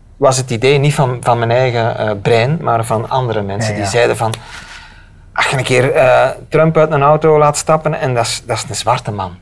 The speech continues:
Speaker 1: zou dat niet goed zijn?" "Ah, dat is zot, dat gaat toch nooit niet lukken?"
Speaker 2: En dat lukt.
Speaker 1: En dat lukt dan wel. Snap je? Dat, zo'n dingen, dat had ik nooit niet gedacht. Maar bon, raar, hè?
Speaker 2: Ja. Eh, oké.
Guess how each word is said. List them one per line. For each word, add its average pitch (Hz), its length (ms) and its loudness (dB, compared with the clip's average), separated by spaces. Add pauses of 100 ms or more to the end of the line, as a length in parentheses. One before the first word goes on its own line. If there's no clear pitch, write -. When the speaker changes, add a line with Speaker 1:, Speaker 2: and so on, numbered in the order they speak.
(160)
Speaker 1:
zou 107 180 -8
dat - 100 0
niet - 140 -8
goed - 160 -14
zijn?" - 240 -16 (160)
"Ah, 160 160 -4 (300)
dat 80 120 -8
is - 140 -12
zot, 113 260 -6
dat - 100 -10
gaat - 180 -8
toch 107 120 -12
nooit 101 200 -8
niet - 100 -12
lukken?" 120 360 -8 (240)
Speaker 2:
En 104 160 -8
dat 92 120 -8
lukt. 98 220 -12
Speaker 1:
En 104 120 -8
dat 87 100 -8
lukt 139 220 -6
dan 95 180 -8
wel. 87 300 -12 (420)
Snap 160 340 -8
je? 117 100 -12
Dat, 117 200 -8
zo'n 135 300 0
dingen, 107 340 -8 (260)
dat 117 140 -4
had 120 140 -2
ik 120 100 -12
nooit 123 180 -4
niet 113 120 -8
gedacht. 110 540 -8
Maar 113 180 -6
bon, 127 280 -4 (200)
raar, 165 260 4
hè? 180 80 0 (120)
Speaker 2:
Ja. 160 420 2 (920)
Eh, 151 440 4
oké. - 220 2